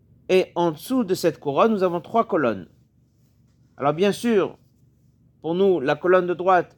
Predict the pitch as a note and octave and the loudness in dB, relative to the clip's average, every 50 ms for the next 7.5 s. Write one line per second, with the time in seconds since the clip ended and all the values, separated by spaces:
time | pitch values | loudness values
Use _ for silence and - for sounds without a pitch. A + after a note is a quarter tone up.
0 | - - - D#3+ E3 D#3 - E3+ E3 E3 D#3 D#3 D#3+ D#3 D#3 E3 D#3 D3 D3+ - | -8 -6 -4 -2 -2 -2 -2 0 0 0 -2 -2 -6 -4 -2 -2 -2 -2 -4 -8
1 | - C3 C#3 C#3 C#3 - C3+ C3+ C3+ B2+ B2 A#2+ A#2 A2+ A#2 A#2 A#2 A#2 A2 A#2 | -10 -6 -6 -6 -6 -6 -6 -4 -4 -4 -4 -4 -6 -4 -4 -4 -4 -4 -4 -2
2 | C#3+ E3 F#3 G#3 A3 A3 G#3+ _ _ _ _ _ - - D3 C#3 - - G#3 F3 | 0 2 2 2 0 0 -4 _ _ _ _ _ -12 -12 -12 -10 -10 -10 -8 -6
3 | E3+ E3 E3+ G3 G3+ G3+ F#3 F3+ F3 D#3+ D3 - C#3 A#2 A2 F#2 - _ _ _ | -4 -2 -2 -2 0 0 -2 -2 -4 -6 -6 -4 -4 -4 -4 -6 -10 _ _ _
4 | _ _ _ _ _ _ _ _ _ _ _ - D#3 G3 A#3+ A#3+ A#3 G#3+ G3 F#3 | _ _ _ _ _ _ _ _ _ _ _ -2 2 4 4 4 4 0 -2 -4
5 | F3 D3+ B2+ C#3+ F#3 A#3+ A#3 - G#3+ F3+ F3 E3+ - - G#3 G#3+ G#3+ G3+ F#3+ F#3 | -4 -6 -6 -8 -8 -8 -6 -6 -4 -2 -2 -2 -2 -2 0 0 0 0 0 -2
6 | E3 F3 E3+ F#3+ F#3 E3+ D#3 - C#3 C#3+ C3+ - - - D#3 C#3+ - - D3+ D3 | 0 2 4 4 4 4 2 -2 -6 -12 -12 -12 -10 -8 -8 -8 -8 -10 -10 -6
7 | C#3 C#3+ D3 F3+ A#3 B3 G3+ C3 G2 | -4 -2 -2 -2 -4 -6 -8 -10 -14